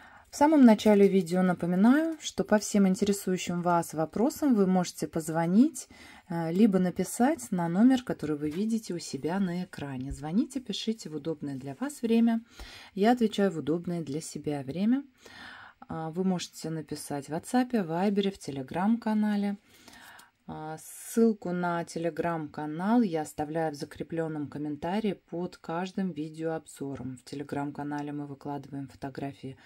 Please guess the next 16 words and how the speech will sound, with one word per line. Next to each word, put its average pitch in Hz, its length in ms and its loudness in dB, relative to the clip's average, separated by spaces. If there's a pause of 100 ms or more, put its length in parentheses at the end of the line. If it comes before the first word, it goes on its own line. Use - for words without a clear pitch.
(320)
украшений 151 560 -8
с - 80 -18 (240)
ценами. 156 480 0 (1040)
И 208 320 0
также 214 320 0
дополнительную 190 880 0
информацию 190 840 -4
выкладываем 220 640 0
в 196 60 -8
Telegram-канале. 196 1040 0
Как - 240 -12
раз-таки 180 480 -4
это 156 600 -4
будет 151 340 -6
очень 151 320 -6
актуально. 214 800 2